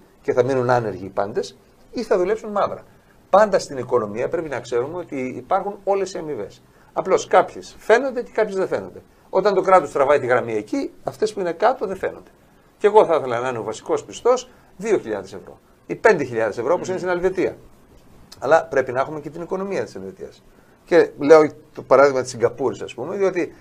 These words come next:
Speaker 1: πήρε ένα λασποχώρι, το οποίο έχει,
Speaker 2: Γίνεται χαμός.
Speaker 1: είναι,
Speaker 2: Πάνε όλοι τα
Speaker 1: έχει
Speaker 2: λεφτά
Speaker 1: τη,
Speaker 2: τους εκεί.
Speaker 1: την μισή έκταση της Ρόδου. Δηλαδή, όταν λέμε Σιγκαπούρη, δεν είναι κράτος. Είναι μια, μια, μια πόλη
Speaker 2: Μια
Speaker 1: ουσιαστικά.
Speaker 2: πόλη, ναι.
Speaker 1: Μια πόλη είναι. Είναι η μισή Ρόδος σε έκταση.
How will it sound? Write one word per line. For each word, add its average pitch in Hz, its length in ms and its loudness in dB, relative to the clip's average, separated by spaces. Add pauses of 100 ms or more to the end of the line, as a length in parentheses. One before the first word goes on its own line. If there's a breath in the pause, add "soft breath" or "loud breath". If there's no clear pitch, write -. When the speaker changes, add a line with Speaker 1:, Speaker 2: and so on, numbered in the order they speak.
(180 loud breath)
Speaker 1:
πήρε 175 380 4
ένα 147 220 2
λασποχώρι, 117 720 0 (460 soft breath)
το 143 100 2
οποίο 165 300 4
έχει, 151 360 6
Speaker 2:
Γίνεται 127 300 -10
χαμός. 135 240 -16
Speaker 1:
είναι, 160 420 2 (160)
Speaker 2:
Πάνε 160 180 2
όλοι 160 120 -2
τα 151 60 -4
Speaker 1:
έχει 185 100 6
Speaker 2:
λεφτά 165 120 2
Speaker 1:
τη, 175 140 -4
Speaker 2:
τους 170 80 -2
εκεί. - 80 -14
Speaker 1:
την 175 220 2
μισή 160 320 -4
έκταση 180 520 2
της - 140 -16
Ρόδου. 104 380 0
Δηλαδή, 165 360 4
όταν 151 240 4
λέμε 151 180 -2
Σιγκαπούρη, 123 440 2
δεν 214 140 6
είναι 156 120 0
κράτος. - 500 -4 (380 soft breath)
Είναι 269 120 0
μια, 226 220 2 (100)
μια, 233 280 6
μια 214 160 6
πόλη 269 180 10
Speaker 2:
Μια 262 80 4
Speaker 1:
ουσιαστικά. 240 280 0
Speaker 2:
πόλη, 151 200 0
ναι. 117 60 -14
Speaker 1:
Μια 247 140 2
πόλη 196 260 4
είναι. - 140 -12 (400 soft breath)
Είναι 226 380 0
η 208 100 0
μισή 165 240 2
Ρόδος 185 460 6
σε - 180 4
έκταση. - 480 2